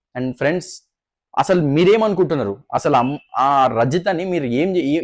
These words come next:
మీరైతే ఏం చేస్తారు? ఒకవేళ మీరు ఆ సిచ్యువేషన్‌లో ఉంటే ఆమెకి ఎలాంటి శిక్ష పడాలనుకుంటున్నారు? కామెంట్స్ ద్వారా తెలియజేయండి ఫ్రెండ్స్, ఎందుకంటే ఇట్లాంటి వీడియోస్ మనము ఎంత గవర్నమెంట్‌కి రీచ్ అయ్యేలాగా చేస్తే వాళ్ళకు కూడా తెలిసి వస్తుంది అనమాట. అరే ఇది అవేర్‌నెస్ వస్తుంది,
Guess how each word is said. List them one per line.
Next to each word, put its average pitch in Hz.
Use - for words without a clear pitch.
మీరైతే 180
ఏం 180
చేస్తారు? 147
ఒకవేళ 135
మీరు 143
ఆ 143
సిచ్యువేషన్‌లో 165
ఉంటే 117
ఆమెకి 165
ఎలాంటి 196
శిక్ష 180
పడాలనుకుంటున్నారు? 151
కామెంట్స్ 160
ద్వారా 180
తెలియజేయండి 156
ఫ్రెండ్స్, 110
ఎందుకంటే 147
ఇట్లాంటి 160
వీడియోస్ 156
మనము 156
ఎంత 160
గవర్నమెంట్‌కి 160
రీచ్ 156
అయ్యేలాగా 165
చేస్తే 147
వాళ్ళకు 156
కూడా 185
తెలిసి 160
వస్తుంది 165
అనమాట. 151
అరే 143
ఇది 147
అవేర్‌నెస్ 147
వస్తుంది, 147